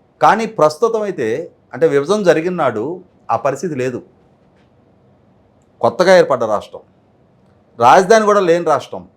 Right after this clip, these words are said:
లోటు బడ్జెట్తో ఏర్పడ్డ రాష్ట్రం, విద్యా వైద్యం ఉపాధికి పక్క రాష్ట్రాల మీద ఆధారపడుతున్న రాష్ట్రం, గ్రామీణ నేపథ్యం ఉన్న రాష్ట్రం, రోడ్ ఇన్‌ఫ్రాస్ట్రక్చర్ చాలా అధ్వానంగా ఉంది ఆనాడు,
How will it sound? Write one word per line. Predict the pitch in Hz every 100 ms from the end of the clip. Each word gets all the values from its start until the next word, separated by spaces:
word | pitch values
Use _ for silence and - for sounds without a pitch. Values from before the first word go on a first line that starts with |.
| _ _ _ -
లోటు | 117 160 202
బడ్జెట్తో | 190 175 185 170
ఏర్పడ్డ | 139 127 113
రాష్ట్రం, | 101 95 - 85 _ _ _ _ _ _ _ _ _ _ _ 120
విద్యా | 143 139 233
వైద్యం | 226 214 175 202
ఉపాధికి | 180 175 185
పక్క | 196 156 180
రాష్ట్రాల | 190 185 180
మీద | 180 147
ఆధారపడుతున్న | 135 180 175 160 151 135
రాష్ట్రం, | 113 104 - 82 _ _ _ _ 117 113
గ్రామీణ | 127 170 196
నేపథ్యం | 185 170 135 127
ఉన్న | 117
రాష్ట్రం, | 101 95 - 78 _ _ _ _ _ _ _ _ _ _ _ _ _ _ _
రోడ్ | 117 151 208 220
ఇన్‌ఫ్రాస్ట్రక్చర్ | 220 214 202 196 180 196 190
చాలా | 170
అధ్వానంగా | 143 170 208 202 185
ఉంది | 147
ఆనాడు, | 127 131 110